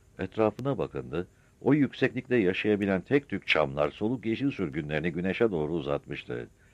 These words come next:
Vahşi bir hayvan gibi kış uykusuna yatmış ve aylarca uyumuş olduğunu büyük bir şaşkınlıkla anladı.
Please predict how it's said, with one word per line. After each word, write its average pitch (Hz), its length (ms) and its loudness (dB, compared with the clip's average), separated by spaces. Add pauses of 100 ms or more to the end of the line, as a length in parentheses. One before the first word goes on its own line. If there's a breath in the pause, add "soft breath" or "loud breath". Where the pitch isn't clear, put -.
(540 soft breath)
Vahşi 127 420 4
bir 143 100 4
hayvan 98 460 2
gibi 90 180 2
kış - 220 -4
uykusuna 78 440 -2
yatmış 78 440 0
ve 85 60 4
aylarca 85 520 4
uyumuş 80 420 -4
olduğunu 80 420 0
büyük 101 260 0
bir 110 100 4
şaşkınlıkla 90 760 0
anladı. 67 500 -6